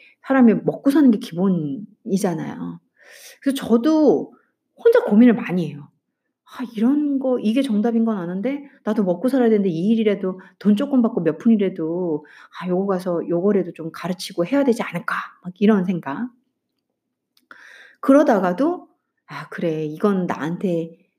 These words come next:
내 경력이나 내 일에 도움되는 일은 아니다. 하지 말자.' 그런 어떤, 뭐라고 해야 될까? 생각의 가치관을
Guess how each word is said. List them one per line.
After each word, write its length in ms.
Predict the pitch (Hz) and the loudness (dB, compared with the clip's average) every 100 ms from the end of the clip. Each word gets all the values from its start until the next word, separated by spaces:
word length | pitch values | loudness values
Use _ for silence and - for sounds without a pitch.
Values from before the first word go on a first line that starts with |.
| - | -10
내 420 | 160 180 202 202 | 2 6 6 4
경력이나 640 | 202 156 165 190 175 170 | 0 -6 -2 -2 -2 -4
내 140 | 147 143 | -2 -2
일에 260 | 147 160 156 | 0 -2 -4
도움되는 540 | 175 170 160 147 147 | -4 -4 -4 -6 -6
일은 220 | 139 139 - | -10 -12 -14
아니다. 440 | 117 113 127 143 - _ _ _ | -14 -14 -16 -18 -20 _ _ _
하지 260 | - 302 277 | -2 -2 0
말자.' 560 | - - - 120 120 _ _ _ _ _ _ _ _ | -6 -8 -8 -10 -12 _ _ _ _ _ _ _ _
그런 560 | - 233 277 285 269 240 - | 2 4 6 6 6 6 4
어떤, 300 | 143 175 151 | -6 -4 -4
뭐라고 360 | 131 160 170 156 | -4 -4 -6 -8
해야 80 | 143 | -10
될까? 300 | - - - | -14 -14 -8
생각의 380 | 311 302 262 | -4 -2 -2
가치관을 880 | 233 - - - 214 156 233 202 127 | -4 -12 -10 -6 -6 0 0 0 -4